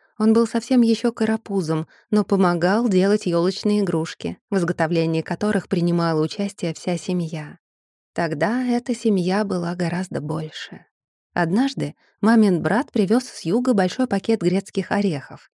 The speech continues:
и часть их решили пустить на новогодние украшения. Обычно орешек, предназначенный на ёлку, осторожно располовинивали при помощи ножа или отвёртки, вытаскивали съедобное ядро,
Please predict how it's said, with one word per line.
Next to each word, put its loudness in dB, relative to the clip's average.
и 0
часть -4
их -4
решили 4
пустить 0
на 6
новогодние 4
украшения. -4
Обычно 0
орешек, 0
предназначенный 0
на 0
ёлку, -2
осторожно 2
располовинивали 2
при 0
помощи 0
ножа 0
или 0
отвёртки, -4
вытаскивали 0
съедобное 2
ядро, 0